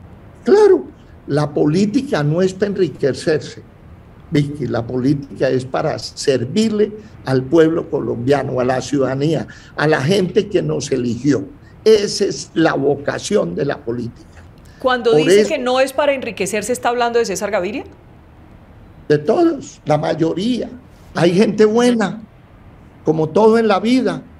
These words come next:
Speaker 2: Ujú.
Speaker 1: como hay periodistas muy buenos, como usted,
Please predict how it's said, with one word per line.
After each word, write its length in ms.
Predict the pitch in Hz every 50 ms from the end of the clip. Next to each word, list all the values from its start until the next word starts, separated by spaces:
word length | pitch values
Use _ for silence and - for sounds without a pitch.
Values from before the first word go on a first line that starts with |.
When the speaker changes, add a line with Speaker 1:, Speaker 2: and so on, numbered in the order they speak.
| - - - - - -
Speaker 2:
Ujú. 320 | 175 156 185 175 214 285 - -
Speaker 1:
como 200 | 147 147 151 170
hay 100 | 180 175
periodistas 640 | - 220 208 202 190 170 165 180 175 - 202 -
muy 340 | 175 175 196 214 220 214 208
buenos, 580 | 208 226 240 240 226 208 185 170 135 - -
como 220 | - 165 156 151 147
usted, 500 | 147 131 - - 220 233 233 214 196